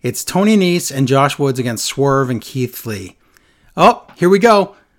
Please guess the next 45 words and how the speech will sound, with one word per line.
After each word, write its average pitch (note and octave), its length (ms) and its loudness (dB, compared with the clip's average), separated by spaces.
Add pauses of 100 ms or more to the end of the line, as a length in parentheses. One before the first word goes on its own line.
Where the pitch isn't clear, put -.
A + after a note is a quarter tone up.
(100)
Maybe F3 340 2
it's C#3+ 80 -4
just C#3+ 240 -2
me, D#3 300 2
but, B2+ 300 -2
uh, A2+ 280 -6 (760)
I C#3+ 180 -4
don't C3 80 0
know, C3+ 340 0
old B2+ 300 -2
man. C3+ 440 0
Uh, A#2 540 -6 (440)
um, A#2+ 300 -12
Swer-, D#3 400 -2 (300)
I D3 100 -2
don't D#3 180 2
like D#3 200 2
this, B2+ 260 -2
this A2 240 -6
Swerve C3+ 400 0
and A#2+ 140 -4
Keith C3 280 -4
Lee C#3 120 2
not C3 240 0
coming C3+ 240 2
out B2+ 160 0
together. A#2 520 -4 (100)
It B2 100 -8
should A2 160 -12
be A#2 80 -6
a A2 80 -8
tag A#2+ 340 -8
team, G#2+ 460 -6
a - 20 -8
real A#2 300 -4
tag A2+ 280 -6
t-, - 80 -20 (240)
they - 80 0
have A#2+ 160 -2
titles C3 420 -2
to C3+ 80 -6
real, B2+ 400 2
real C3+ 300 2
tag A#2 340 -6
team. A2 320 -6